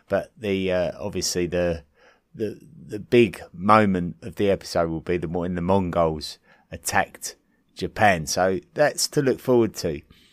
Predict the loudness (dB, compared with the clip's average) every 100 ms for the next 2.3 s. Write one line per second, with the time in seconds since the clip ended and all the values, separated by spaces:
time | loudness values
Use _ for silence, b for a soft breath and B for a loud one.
0 | b b _ _ 0 4 4 2 -2 6
1 | 8 10 8 6 6 4 -6 0 6 8
2 | 10 8